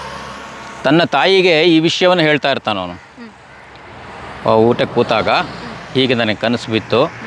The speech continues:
Speaker 1: ನನಗೆ ಬಲಿ ಕೊಟ್ಟು ನಾನು ರಾಜನ ಆಗ್ತಕ್ಕಂಥ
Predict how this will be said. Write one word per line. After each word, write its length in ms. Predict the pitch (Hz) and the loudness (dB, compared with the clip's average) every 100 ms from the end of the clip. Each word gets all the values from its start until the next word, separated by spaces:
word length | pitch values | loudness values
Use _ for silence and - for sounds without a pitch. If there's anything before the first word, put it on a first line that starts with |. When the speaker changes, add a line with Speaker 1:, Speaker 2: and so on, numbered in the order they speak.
| - - | -14 -4
Speaker 1:
ನನಗೆ 300 | 110 120 123 | 0 2 2
ಬಲಿ 300 | 98 113 151 | 2 2 0
ಕೊಟ್ಟು 680 | - 143 117 190 143 113 113 | 2 0 2 2 2 0 -2
ನಾನು 180 | 120 117 | 0 0
ರಾಜನ 260 | 120 123 | 0 0
ಆಗ್ತಕ್ಕಂಥ 560 | 127 117 107 107 113 | 0 0 -2 -4 -4